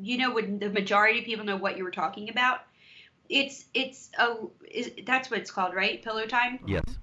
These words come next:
Speaker 1: It's a wonderland for Alice, right? Right?
Speaker 2: Yes.
Speaker 1: Uh, so I, I just think it's funny that we can bring up anything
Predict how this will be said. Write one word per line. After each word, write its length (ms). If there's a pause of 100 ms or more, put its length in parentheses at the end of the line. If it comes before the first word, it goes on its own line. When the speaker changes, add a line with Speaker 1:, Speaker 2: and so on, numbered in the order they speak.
(180)
Speaker 1:
It's 160 (380)
a 60
wonderland 840
for 100 (120)
Alice, 580
right? 520
Right? 220
Speaker 2:
Yes. 100 (380)
Speaker 1:
Uh, 120 (720)
so 420 (600)
I, 720 (640)
I 120
just 160
think 120
it's 160
funny 580
that 220
we 140
can 260
bring 360
up 280 (160)
anything 760